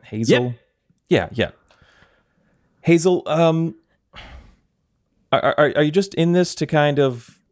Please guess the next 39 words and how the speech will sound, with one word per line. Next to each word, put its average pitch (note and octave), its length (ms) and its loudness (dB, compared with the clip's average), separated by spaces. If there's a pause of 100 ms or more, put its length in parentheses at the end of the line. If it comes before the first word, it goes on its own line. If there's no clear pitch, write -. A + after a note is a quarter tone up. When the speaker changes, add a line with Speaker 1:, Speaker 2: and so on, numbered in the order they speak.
(100)
Speaker 1:
I A#2+ 160 -2
don't A#2+ 120 2
know, A2 100 2
please D3 760 -4
your, C#3 340 2
your C3 220 -4
new C3 280 0
dad? E3 460 0 (680)
Is - 60 -8
that D3 120 0
what - 160 2
Speaker 2:
I - 20 0
Speaker 1:
this C#5 160 -2
is C#3+ 60 -8
all D3 180 0
about C3+ 280 0
for D#3+ 80 -4
you E3 80 0
right F3+ 160 0
now? G3 260 -2 (260)
Speaker 2:
I E3 60 4
mean, G#3 160 2
realistically, F3+ 680 0
I D#3 100 0
just G#3 180 -4
gotta, F#3+ 320 0 (360)
I, C#3+ 40 0
I, C#3+ 220 0
like, C#3 220 -2 (160)
I A#2+ 80 2
thought F#3 200 -2
I F#3 80 0
was C#3 120 -4
gonna D#3 160 -2
figure D3+ 240 -2
out C#3 80 -4
my C#3+ 80 -2
whole D#3+ 160 -2
purpose - 580 -4